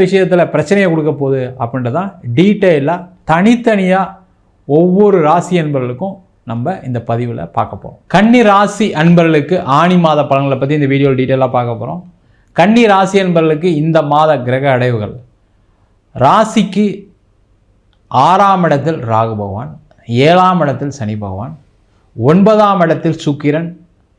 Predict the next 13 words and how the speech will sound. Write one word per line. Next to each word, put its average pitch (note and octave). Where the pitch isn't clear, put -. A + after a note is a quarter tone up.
பத்தாம் G3+
இடம் F3+
சொல்லக்கூடிய D3
கேந்திர G#3+
ஸ்தானத்தில் D#3+
சூரியன் F3
மற்றும் D3+
குரு D3+
பகவான், B2+
பனிரெண்டாம் G#3+
இடத்தில் E3+
செவ்வாய் B2
கேது. G2+